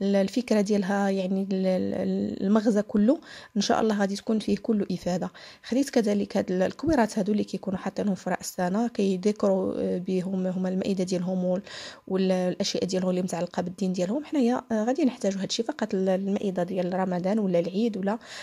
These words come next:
آه، عجبني هذا الديكور ديالهم، فيهم اللوينات هكذا مدهبين والبيض والبيج،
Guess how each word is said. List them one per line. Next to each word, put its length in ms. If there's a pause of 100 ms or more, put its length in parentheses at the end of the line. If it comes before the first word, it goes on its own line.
(180)
آه، 120
عجبني 320
هذا 200
الديكور 360
ديالهم، 300
فيهم 280
اللوينات 440
هكذا 260
مدهبين 520
والبيض 480
والبيج، 460